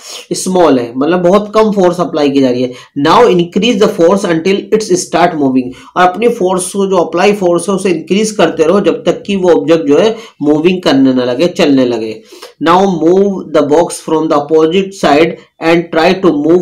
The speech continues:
from right to left। We can see that the box moves when we increase the force। क्या है? ज-, अ,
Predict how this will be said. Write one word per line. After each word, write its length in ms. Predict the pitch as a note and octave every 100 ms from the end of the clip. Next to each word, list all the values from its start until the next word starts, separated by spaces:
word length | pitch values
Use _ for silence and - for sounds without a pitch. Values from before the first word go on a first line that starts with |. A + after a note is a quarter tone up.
| -
from 300 | D#3 D#3 C#3+
right 200 | C#3 F3 E3+ F3+
to 180 | D3
left। 200 | C3 A#2+ - _ _ _ _ - E3+
We 80 |
can 220 | G#3+ G3+ F#3
see 380 | F#3 G#3+ A3
that 180 | E3 D3+ D#3
the 100 | D3
box 460 | C#3+ E3 - D3 D3
moves 200 | F#3 -
when 260 | D3+ D#3
we 420 | D#3+ B2+ C#3+ E3+ D3+
increase 460 | C#3 - E3 F#3
the 100 | D3
force। 340 | C3+ C3 A2+ - -
क्या 120 | C#3
है? 240 | D#3 G#3+ G#3+ - - -
ज-, 160 | C#3+ F3
अ, 260 | F#3+ F3